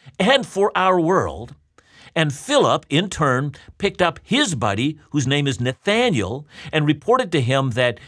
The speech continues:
that he also needed to join the two of them. Something significant was going on.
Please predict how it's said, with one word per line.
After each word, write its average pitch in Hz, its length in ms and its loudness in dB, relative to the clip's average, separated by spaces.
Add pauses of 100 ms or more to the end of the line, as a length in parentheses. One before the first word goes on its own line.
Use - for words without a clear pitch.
(240)
that 147 180 2
he 247 300 -2
also 190 420 0
needed 156 340 2
to 143 60 2
join 147 460 2
the 127 80 -2
two 120 280 -2
of 104 100 -2
them. 131 200 2 (140)
Something 226 800 0
significant 156 760 0
was 117 160 -6
going 98 300 -2
on. 78 320 -4